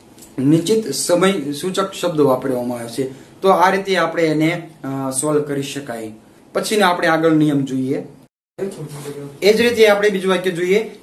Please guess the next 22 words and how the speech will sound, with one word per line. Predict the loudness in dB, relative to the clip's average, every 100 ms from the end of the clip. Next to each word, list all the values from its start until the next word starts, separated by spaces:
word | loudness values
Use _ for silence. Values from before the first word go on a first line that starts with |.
| -20 -10 2
"He |
has | 4 4 4 4 4 0 -2
directed | 0 0 2 2 2 -4 -4
many | 0 0 0
films." | -2 -2 -4 -8 -10 -14 -20 -14
એટલે | -2 0
તેણે | 2 2
ઘણી | 2 0 0 0
બધી | 2 2 2
ફિલ્મોનું | 0 -2 0 2 0 0
દિગ્દર્શન | -4 0 0 2 -2 0
કર્યું | -2 -4
છે. | -8 -10 -12 -20 -20 -20 -10
એટલે | 2 2
ભૂતકાળમાં | 2 -2 2 2 4 0
એણે | 0
ઘ-, | -2 -2
ઘણી | -2 0 0
બધી | 0 -2
ફિલ્મો | 0 2 2
બનાવી | 2 2 4 2
છે | 2 0